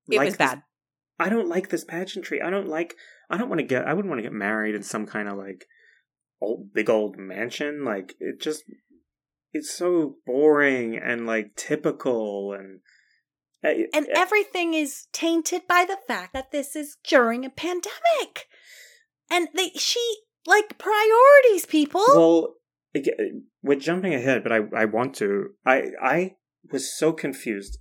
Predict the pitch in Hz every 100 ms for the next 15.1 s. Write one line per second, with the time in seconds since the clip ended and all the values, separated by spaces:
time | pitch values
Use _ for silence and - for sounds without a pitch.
0 | _ - 107 - 101 98 - _ _ _
1 | _ _ - - - _ _ _ 104 113
2 | 135 208 302 381 339 - _ _ _ _
3 | _ 170 170 190 214 247 247 180 190 165
4 | - 143 - - 294 320 - 185 175 -
5 | 156 143 _ _ - 214 226 185 160 156
6 | 147 135 - _ _ _ _ _ _ -
7 | 190 185 180 170 - _ 135 135 - _
8 | - 110 110 123 175 139 117 165 180 196
9 | 214 214 165 151 131 113 - 135 107 156
10 | 139 - 127 - 120 - 107 104 98 98
11 | 107 107 98 - _ _ _ _ - -
12 | 113 127 107 104 113 - 107 - 110 98
13 | 101 104 101 101 101 98 - 98 107 101
14 | 101 98 98 98 101 101 - 113 147 147
15 | 117